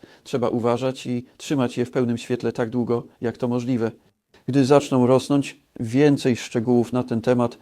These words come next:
znajdziesz w moich wcześniejszych filmach na YouTubie. Więc moduły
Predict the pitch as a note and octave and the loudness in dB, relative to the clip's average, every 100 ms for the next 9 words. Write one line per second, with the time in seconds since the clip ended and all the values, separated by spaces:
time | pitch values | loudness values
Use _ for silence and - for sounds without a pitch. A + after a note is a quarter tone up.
0 | _ B2+ A#2+ C#3 C#3+ B2+ C3+ B2+ - A#2+ | _ -6 0 2 4 2 0 -2 -4 -2
1 | B2+ A#2+ A#2+ - _ - C#3 C3 C3 A#2+ | 2 2 0 -6 _ -4 -2 0 0 0
2 | B2 - - C#3 A#2 A#2 A#2 - G#2+ A2+ | -2 -4 -6 -4 0 0 -2 -4 -6 -4
3 | A#2 A#2 A#2+ C3+ A2 G#2+ - - - - | -2 0 0 2 2 2 -2 -12 -20 -10
4 | - C#3 B2 C3+ C3+ D#3 D#3 C#3 C3 | 0 0 2 2 4 6 8 8 4